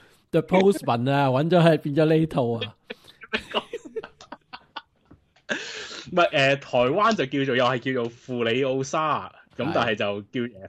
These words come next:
Speaker 2: 瘋狂密斯啊。
Speaker 1: 瘋-，咦，台灣叫，台灣好似集集都唔同名㗎喎。
Speaker 2: <laughs> 上一集好似都係瘋狂密斯。
Speaker 1: 唔係，佢以前舊嗰啲唔知又叫，又，啊，佢嗰啲名好奇怪嘅，唔知，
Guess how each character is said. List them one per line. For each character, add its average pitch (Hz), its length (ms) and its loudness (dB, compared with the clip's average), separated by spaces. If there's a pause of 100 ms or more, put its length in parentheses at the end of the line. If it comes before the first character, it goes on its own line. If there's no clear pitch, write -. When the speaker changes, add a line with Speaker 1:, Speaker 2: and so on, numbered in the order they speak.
Speaker 2:
瘋 185 280 -2
狂 95 340 -6
密 104 120 -4
斯 135 400 -2
啊。 92 120 -4 (320)
Speaker 1:
瘋-， 127 240 -14
咦， 135 240 -8
台 135 140 -10
灣 117 320 -6
叫， 113 240 -8 (300)
台 117 120 -10
灣 151 180 -2
好 180 100 6
似 170 140 4
集 - 120 -6 (140)
集 - 80 -8 (140)
都 139 120 -8
唔 107 120 -12
同 87 220 -12
名 85 100 -14 (220)
㗎 98 40 -16
喎。 - 1080 -10
Speaker 2:
<laughs> - 0 -
上 - 200 2
一 190 40 4
集 - 160 -2
好 120 200 -6
似 175 140 -6
都 131 100 -2
係 101 120 -4
瘋 127 180 -6
狂 - 0 -
密 135 60 -2
斯。 - 0 -
Speaker 1:
唔 - 20 -2
係， 151 100 0
佢 147 120 0
以 156 60 2
前 113 220 -4
舊 110 220 -4
嗰 123 160 -4
啲 175 160 -2
唔 110 140 -6
知 147 100 -6
又 131 160 -2
叫， 139 180 -10 (1400)
又， 104 240 -20 (220)
啊， 120 220 -8 (200)
佢 131 160 -6
嗰 151 120 -4
啲 175 140 -4
名 127 260 -2
好 135 100 -4
奇 98 220 -14
怪 98 360 -10
嘅， 98 120 -12
唔 95 160 -16
知， 123 180 -16